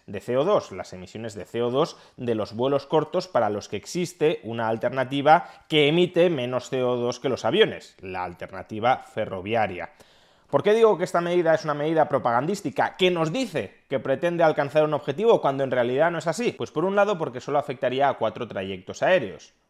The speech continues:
Madrid-Barcelona, Madrid-Valencia, Madrid-Alicante y Madrid-Sevilla, que no es que sean trayectos aéreos poco concurridos,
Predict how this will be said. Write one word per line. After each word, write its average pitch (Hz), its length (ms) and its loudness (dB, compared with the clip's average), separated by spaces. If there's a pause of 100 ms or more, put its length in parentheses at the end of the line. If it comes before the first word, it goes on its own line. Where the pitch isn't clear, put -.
(100)
Madrid-Barcelona, 135 1200 -4
Madrid-Valencia, 117 1120 -4
Madrid-Alicante 123 1000 -4
y 117 100 -8
Madrid-Sevilla, 110 920 -6 (520)
que 92 100 -12
no 120 80 -6
es 135 100 -10
que 139 100 0
sean 123 440 0
trayectos 110 560 -6
aéreos 113 440 0
poco 113 340 -6
concurridos, 110 680 -2